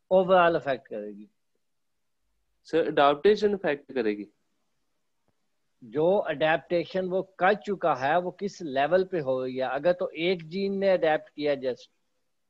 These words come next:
Speaker 1: तो वो specific है, लेकिन अगर एक से ज्यादा जीन्स ने अडेप्ट किया तो वो general है।
Speaker 2: ओके sir।
Speaker 1: ऐसे ही अगर सिर्फ एक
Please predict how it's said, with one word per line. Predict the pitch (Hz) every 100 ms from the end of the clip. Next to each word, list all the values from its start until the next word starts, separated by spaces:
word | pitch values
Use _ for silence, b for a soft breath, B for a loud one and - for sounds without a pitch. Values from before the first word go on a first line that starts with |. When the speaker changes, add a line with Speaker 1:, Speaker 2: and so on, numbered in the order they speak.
| _
Speaker 1:
तो | 151
वो | 165
specific | 156 - 160 147 170 156 135
है, | 117 90 _ _ _ _
लेकिन | 135 165
अगर | 175 180
एक | 170 170
से | - 185
ज्यादा | 147 139 151 180
जीन्स | 165 185 185
ने | 170 190
अडेप्ट | 180 160 160 -
किया | - 175 175
तो | 170
वो | 160
general | 147 123 107 104 98 95
है। | - _ _ _ _ _ _ _ _ _ _ _ _
Speaker 2:
ओके | 117 110 113
sir। | 107 101 101 _ _ _ _ _ _ _ _ _ _ _ _ _ _ _ _
Speaker 1:
ऐसे | 156 160 208
ही | 196 196 208 214 _ _ _ -
अगर | 170 202
सिर्फ | 196 208 202 - -
एक | 175 185 202